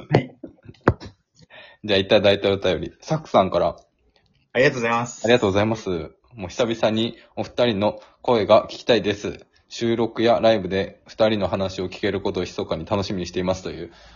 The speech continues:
Speaker 2: お便りをいただいていたのを最近気づきました。
Speaker 1: ありがとうございます。
Speaker 2: ありがとうございます。
Speaker 1: そして、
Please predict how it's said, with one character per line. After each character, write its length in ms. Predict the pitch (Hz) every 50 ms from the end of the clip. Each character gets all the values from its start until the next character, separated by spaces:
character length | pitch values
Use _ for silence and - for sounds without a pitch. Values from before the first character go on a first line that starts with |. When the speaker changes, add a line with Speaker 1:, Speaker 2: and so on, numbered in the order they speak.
| _ -
Speaker 2:
お 60 | 98 95
便 180 | - 104 92
り 80 | 90 87
を 80 | 80
い 40 | 90
た 140 | 85 110 101
だ 140 | 92 95 98
い 80 | 98
て 100 | 98 101
い 80 | 95 92
た 140 | 92 107 104
の 140 | 92 95 113
を 200 | 120 117 - -
最 240 | - - 131 135 135
近 140 | - 135 120
気 80 | 127
づ 80 | 113 110
き 80 | -
ま 80 | 113 107
し 60 | -
た。 240 | - 87 - - - - _ _ _ _ _ _ _ _ _ _ _ _ _ _ _ _ _ _ _ _ -
Speaker 1:
あ 40 | -
り 60 | 123
が 80 | 147 156
と 60 | 143
う 20 | 139
ご 80 | 131
ざ 60 | 135
い 20 | -
ま 140 | 160 131 -
す。 400 | - - - - - - _ -
Speaker 2:
あ 40 | 101
り 60 | 104
が 60 | 113 120
と 100 | - 101
う 20 |
ご 60 | 95
ざ 80 | 92 101
い 40 | 95
ま 160 | 98 104 104
す。 140 | - - -
Speaker 1:
そ 80 | 139
し 100 | 135 -
て、 420 | - 151 147 139 120 - - _